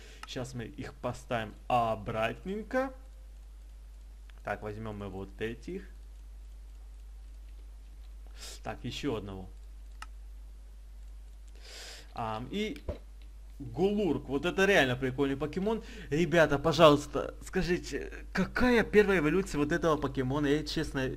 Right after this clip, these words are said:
честное слово, забыл. Какая у него первая эволюция?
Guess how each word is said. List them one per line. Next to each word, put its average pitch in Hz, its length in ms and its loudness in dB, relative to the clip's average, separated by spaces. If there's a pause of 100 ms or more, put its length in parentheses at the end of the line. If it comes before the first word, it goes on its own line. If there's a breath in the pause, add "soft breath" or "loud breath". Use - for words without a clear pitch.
(140)
честное 151 380 -2
слово, 139 340 2
забыл. 107 460 0 (920 soft breath)
Какая 180 340 0
у 170 40 4
него 147 200 2
первая 117 380 0
эволюция? 104 560 -4